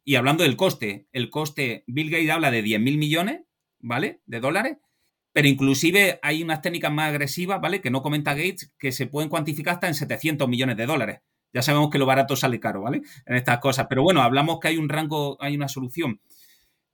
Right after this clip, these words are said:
¿Cuál es el problema? Que no sabemos los efectos secundarios que pueda tener eso sobre el planeta.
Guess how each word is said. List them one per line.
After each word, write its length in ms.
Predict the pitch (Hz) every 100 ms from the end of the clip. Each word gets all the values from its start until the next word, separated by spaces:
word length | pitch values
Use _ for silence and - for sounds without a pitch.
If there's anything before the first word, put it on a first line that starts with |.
| _
¿Cuál 220 | 175 185
es 140 | 202 196
el 120 | 170
problema? 580 | 160 175 190 123 107 _ _ -
Que 120 | 135
no 120 | 156
sabemos 480 | 151 160 170 175 175
los 260 | 127 120 120
efectos 360 | 147 147 147
secundarios 600 | 156 135 131 143 151 165
que 120 | - 113
pueda 260 | 135 135
tener 260 | 113 110 113
eso 180 | 113 127
sobre 220 | 117 104
el 60 |
planeta. 460 | - 95 110 - -